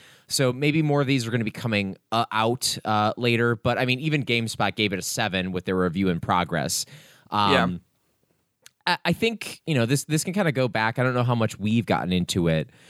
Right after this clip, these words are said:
Speaker 1: but there's something about how when people are reviewing games that is inherently unnatural to how you play video games that can often, like, change how people view it and review it.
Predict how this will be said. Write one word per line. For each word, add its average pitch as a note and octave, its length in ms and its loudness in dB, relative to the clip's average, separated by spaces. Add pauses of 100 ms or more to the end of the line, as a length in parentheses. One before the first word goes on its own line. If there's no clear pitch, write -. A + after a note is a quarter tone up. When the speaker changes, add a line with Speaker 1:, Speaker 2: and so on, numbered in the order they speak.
(200)
Speaker 1:
but C#3+ 100 0
there's F3 180 0
something G#3+ 340 0
about D3+ 300 0
how A2+ 600 2
when G#2+ 540 2 (100)
people D#3 300 0
are C#3 80 2
reviewing G#2 460 -2
games F2+ 640 -4 (400)
that A#2+ 260 -2
is A2+ 320 0 (560)
inherently B2 920 0 (140)
unnatural G2 760 0
to D#2+ 140 -6
how F#2 220 -2
you F2 140 -2
play F#2 360 0
video E2 320 2
games D2+ 540 -2 (280)
that A2 160 -2
can B2 100 0
often, A#2+ 540 0
like, F#2+ 220 -2
change G2+ 420 -2
how G2 140 -2
people F#2+ 380 -2
view F2 320 0
it G#2+ 180 2
and F#2 160 0
review F2+ 320 2
it. C3 200 -2